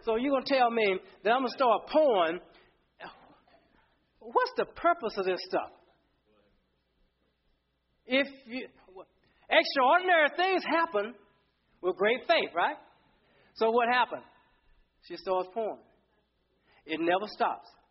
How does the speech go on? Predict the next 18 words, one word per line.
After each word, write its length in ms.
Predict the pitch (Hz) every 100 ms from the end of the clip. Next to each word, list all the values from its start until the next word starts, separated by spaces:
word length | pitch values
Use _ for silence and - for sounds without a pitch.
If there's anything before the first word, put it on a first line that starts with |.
| _ _ _ _ _ -
until 720 | 165 165 - 262 196 180 - - _ -
the 100 | 135
last 640 | 123 151 180 190 190 196 - -
vessel 420 | 156 147 - 151 - _
is 120 | 127 - -
full. 260 | 143 117 92 _ _ _ _ _ _ _ _ _ _ _ 107
Now 440 | 151 294 214 151 151 _ _ _
it 100 | 262
stops. 380 | - 294 - _ _ _ _ _ _ _ _ _ _ _ _
Then 140 | 196 240
he 80 |
says, 260 | 185 175 160
"Go 140 | 180 170 - -
sell 460 | 220 196 139 131 - _ _ -
those 160 | 139
vessels, 300 | 131 143 165 - _
and 140 | 151 156
now 240 | 156 147